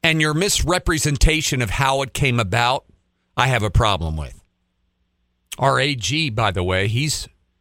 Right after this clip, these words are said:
he joined in on the lawsuit, um, our attorney general, against the vaccination mandate,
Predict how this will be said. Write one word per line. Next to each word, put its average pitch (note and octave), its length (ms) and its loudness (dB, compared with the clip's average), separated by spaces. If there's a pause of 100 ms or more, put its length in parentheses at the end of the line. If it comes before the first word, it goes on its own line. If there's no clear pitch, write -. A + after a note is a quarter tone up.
(460)
he F3+ 200 0
joined A2+ 360 0
in A#2+ 100 2
on A2 140 0
the G#2 80 0
lawsuit, G2+ 640 0 (400)
um, F2 600 0
our A#2 120 2
attorney A2+ 360 0
general, G2+ 500 -2 (840)
against A2 320 0
the A2+ 80 -4
vaccination F#2+ 720 -2
mandate, F#2 480 -2